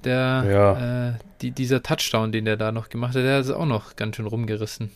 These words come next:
Speaker 2: Ja, der hat aber sonst, also war der ja eher, äh, für
Speaker 1: Relativ
Speaker 2: seine
Speaker 1: quiet.
Speaker 2: Verhältnisse, für seine Verhältnisse blass. Natürlich, wir spielen hier Tight End Premium, da hat er natürlich wieder seine zwanzig Punkte aufgelegt, aber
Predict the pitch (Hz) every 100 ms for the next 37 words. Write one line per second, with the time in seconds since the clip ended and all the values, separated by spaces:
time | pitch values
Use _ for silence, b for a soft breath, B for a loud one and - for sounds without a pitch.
0 | - b b - 104 110 113 117 113 -
1 | 104 107 104 101 107 110 - - - 104
2 | 104 101 104 98 104 104 104 104 - 104
3 | 104 104 - b b _ - 101 98 95
4 | - - - _ - 123 131 107 110 104
5 | - 101 101 104 101 - 101 104 - b
6 | b b - 107 101 123 127 - 110 117
7 | 110 104 104 90 104 117 - - 98 98
8 | 101 98 - 101 101 95 107 98 95 -
9 | 104 104 104 104 98 98 95 95 98 98
10 | 92 92 92 95 98 92 - 92 95 120
11 | 110 107 110 - 107 110 107 95 98 98